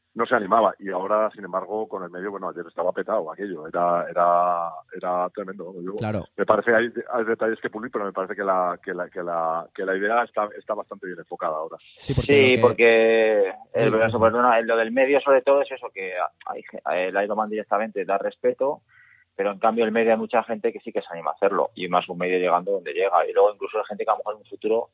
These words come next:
Speaker 3: intentará dar el salto al Ironman, o sea, a la
Speaker 1: Mm.
Speaker 3: distancia full, vamos, pero que en el medio pues es eso, que, que siendo realistas también de cara a las organizaciones, eh, una organización de este calibre con todo lo que mueve,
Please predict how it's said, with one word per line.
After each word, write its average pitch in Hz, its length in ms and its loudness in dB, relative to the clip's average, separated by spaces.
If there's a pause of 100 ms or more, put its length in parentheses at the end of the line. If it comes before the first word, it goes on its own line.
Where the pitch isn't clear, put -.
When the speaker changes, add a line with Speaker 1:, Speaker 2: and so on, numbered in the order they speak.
(120)
Speaker 3:
intentará 101 480 2
dar 113 140 6
el 101 120 0
salto 92 280 0
al 98 160 4
Ironman, 90 320 -2 (520)
o - 60 -16
sea, 104 120 4
a - 20 4
la 92 80 6
Speaker 1:
Mm. - 60 0
Speaker 3:
distancia 98 340 -2
full, 113 200 -4
vamos, 110 320 2
pero 92 220 0
que 98 320 0 (240)
en 98 100 -8
el 98 140 -6
medio 113 300 0
pues 110 180 -2
es 101 140 -10
eso, 98 200 -6
que, 85 200 -4 (680)
que 104 340 6
siendo 123 220 6
realistas 123 340 4
también 120 220 -6
de 113 100 -8
cara 107 180 -4
a - 20 -2
las 104 100 -10
organizaciones, 107 680 -10 (460)
eh, 92 220 -4
una 101 180 -2
organización 107 540 -2
de 101 80 -2
este 101 180 -6
calibre 101 460 0
con 95 320 -4
todo 104 200 2
lo 104 120 -2
que 101 80 -6
mueve, 110 420 -4